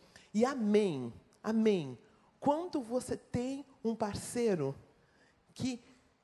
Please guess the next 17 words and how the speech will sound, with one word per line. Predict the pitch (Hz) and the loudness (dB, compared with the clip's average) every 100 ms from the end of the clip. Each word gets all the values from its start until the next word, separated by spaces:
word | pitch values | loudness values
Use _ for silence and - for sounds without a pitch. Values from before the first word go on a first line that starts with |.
| _ | _
caminha | 262 254 214 254 302 269 | -4 -2 -2 -2 -2 -4
com | 214 208 | -2 -2
você, | 165 165 - 240 190 - - _ _ _ _ _ | 0 -2 -2 -2 -2 -6 -18 _ _ _ _ _
é | 233 | -4
um | 269 | 0
presente | - 240 240 226 226 | 0 0 0 -4 -6
de | 208 220 | -6 -2
Deus. | 175 143 - - - - - | -2 -2 -4 -12 -20 -20 -6
Mas | 214 254 262 - - _ - | -2 -2 -4 -8 -16 _ -2
tem | 269 | -2
muitas | 254 349 427 294 | -2 -4 -4 -6
pessoas | - 220 240 | -6 -4 -4
solteiras | - 240 214 269 277 262 | -2 -2 -2 -2 -2 -2
que | - | -4
não | 226 247 | -4 -4
estão | 277 - 285 | -6 -6 -6
só. | 311 - 202 143 117 - - | -4 0 2 2 0 -8 -20